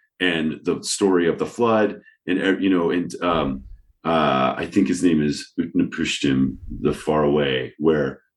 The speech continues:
Gilgamesh travels across the sea to meet him, to hear about the origins of,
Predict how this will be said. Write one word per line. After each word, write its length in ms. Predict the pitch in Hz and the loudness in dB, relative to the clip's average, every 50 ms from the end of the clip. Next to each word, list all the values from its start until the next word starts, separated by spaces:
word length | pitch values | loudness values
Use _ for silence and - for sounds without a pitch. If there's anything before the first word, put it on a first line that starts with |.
| _ _ - | _ _ 0
Gilgamesh 580 | 98 98 95 - 90 87 85 78 73 - - - | 2 2 4 4 2 2 2 0 0 -2 -4 -8
travels 580 | - - - 101 98 90 87 76 76 73 - | -8 -6 -2 0 2 2 2 2 0 -2 -4
across 520 | - - - - - 95 90 87 - - - | -6 -8 -6 -2 2 2 2 2 0 -2 -4
the 80 | 73 | -4
sea 560 | 71 - - - - 92 87 82 78 71 67 67 | -4 -2 -2 -2 0 0 2 2 2 0 -2 -2
to 100 | 78 73 | -2 -2
meet 360 | 76 80 82 87 85 - - | 0 0 0 0 0 -2 -2
him, 240 | 82 78 73 69 67 | 0 0 0 0 0
to 140 | 65 71 69 | -2 -2 -4
hear 380 | - - - - 98 95 92 85 | -4 -4 -4 0 2 4 4 4
about 220 | 78 76 76 - | 4 2 0 -2
the 40 | - | -4
origins 580 | - 87 87 85 80 78 78 78 76 71 69 73 | -4 0 2 2 2 2 2 0 -2 -2 -2 -4
of, 180 | 69 65 - | -4 -6 -8